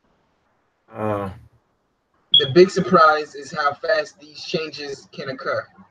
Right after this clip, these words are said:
Speaker 1: Yep.
Speaker 2: You want me to read it?
Speaker 1: Yeah, you read it.
Speaker 2: Uh, let me share my screen.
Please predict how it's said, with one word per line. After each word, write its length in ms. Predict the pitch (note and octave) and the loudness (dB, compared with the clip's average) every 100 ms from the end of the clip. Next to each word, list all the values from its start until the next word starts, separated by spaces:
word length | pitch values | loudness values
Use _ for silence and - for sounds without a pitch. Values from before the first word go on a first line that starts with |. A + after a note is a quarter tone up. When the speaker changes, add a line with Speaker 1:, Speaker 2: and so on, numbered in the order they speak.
| _ _ _ _ _ A2+ | _ _ _ _ _ -2
Speaker 1:
Yep. 200 | C3 - - _ _ _ _ _ _ _ _ _ - | 0 -2 -14 _ _ _ _ _ _ _ _ _ -8
Speaker 2:
You 60 | |
want 100 | D#3 | -8
me 40 | D3 | -6
to 40 | |
read 160 | D3+ F#3+ | 2 2
it? 100 | G3 - _ _ _ | 2 -6 _ _ _
Speaker 1:
Yeah, 120 | D#3 | 6
you 120 | D#3+ | 6
read 260 | E3+ G3+ A#2+ | 6 6 4
it. 80 | - - _ _ _ _ _ | -2 -20 _ _ _ _ _
Speaker 2:
Uh, 160 | C3 C3 | -4 -4
let 100 | C#3+ | -4
me 80 | C#3 | -12
share 180 | D3 C3 | -8 -6
my 100 | B2+ | -6
screen. 340 | - A#2+ A#2+ | -8 -12 -12